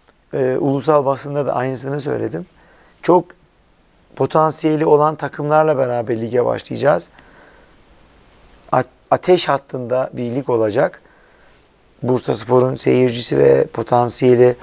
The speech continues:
Samsunspor'un seyircisi ve potansiyeli, işte Erzurumspor'un potansiyeli ve seyircisi, Ankara'daki iki tane güzide takımın potansiyeli ve seyircisi, e, biz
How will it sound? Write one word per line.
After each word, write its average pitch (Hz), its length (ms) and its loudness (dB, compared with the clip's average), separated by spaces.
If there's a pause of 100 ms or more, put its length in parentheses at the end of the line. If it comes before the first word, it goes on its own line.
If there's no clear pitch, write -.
(420)
Samsunspor'un 127 840 -4
seyircisi 127 680 -2
ve 131 120 4
potansiyeli, 123 880 2 (680)
işte - 260 -4 (220)
Erzurumspor'un 131 840 -2
potansiyeli 131 800 -4
ve 135 100 4
seyircisi, 127 760 0 (720)
Ankara'daki 139 640 0
iki - 160 -10
tane 135 300 -2
güzide 123 380 -4
takımın 131 440 -6
potansiyeli 131 800 -2
ve 131 80 0
seyircisi, 127 760 2 (720)
e, 101 160 0
biz 147 340 4